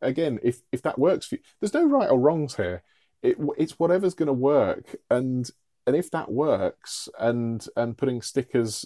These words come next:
on the chores as the days go by, if that's gonna work, and, and that's a real visual aid for, for that young person, then absolutely, that, that's, that's what you should move forwards with. Um, but I think it, it's, it, it is about understanding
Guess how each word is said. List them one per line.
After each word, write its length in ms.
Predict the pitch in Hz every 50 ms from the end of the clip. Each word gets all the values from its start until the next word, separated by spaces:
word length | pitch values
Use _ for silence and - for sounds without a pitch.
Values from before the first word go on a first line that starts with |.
| - _
on 180 | - 110 120 120
the 80 | 117
chores 400 | - - - 127 120 117 113 107
as 100 | 113 107
the 100 | - 110
days 260 | 98 120 120 120 110 -
go 180 | - 113 110
by, 320 | 98 127 120 113 107 101 -
if 140 | - 113 -
that's 240 | - 175 - - -
gonna 200 | - 135 123 113
work, 560 | 113 131 139 120 98 92 80 - - - - - -
and, 220 | 110 110 110 107 -
and 140 | - 110 113
that's 200 | 117 - - -
a 40 | 110
real 280 | 107 123 120 110 101
visual 480 | 95 107 123 120 113 - 113 104 107 113
aid 220 | 120 113 104 98
for, 340 | - - - 110 104 101 - -
for 80 | - -
that 180 | - 110 -
young 220 | - 110 104 104 95
person, 520 | - 131 123 117 - - - 92 90 95 - _ _ _ _ _ _ _ _
then 160 | - 127 123 - _
absolutely, 960 | - 160 165 165 - - - - 127 120 127 151 143 - - - 95 87 - _ _ _ _ _ _ -
that, 200 | 135 127 - - -
that's, 360 | 127 127 - - - - -
that's 400 | 175 - 131 - - - - - _ _
what 240 | - 143 131 127 -
you 100 | - 117
should 240 | 117 - - 127 123
move 180 | 127 127 120 -
forwards 440 | - - 131 123 117 107 104 - -
with. 320 | 139 139 104 87 90 - _ _ _ _ _ _ _ _ _
Um, 380 | - 120 123 123 123 120 123 - _ _ _ _ _ _ _ _ _ _ - - -
but 100 | 147 143
I 60 | 143
think 200 | - 175 170 -
it, 100 | 160 - -
it's, 300 | - - - - - _ _ _ _ _ _ _
it, 160 | - - - - _
it 280 | - - 104 139 135 139
is 360 | 139 139 135 120 110 - - -
about 460 | - 104 - 127 123 117 110 107 - -
understanding 800 | 120 120 117 113 - - - 120 113 110 110 107 104 104 104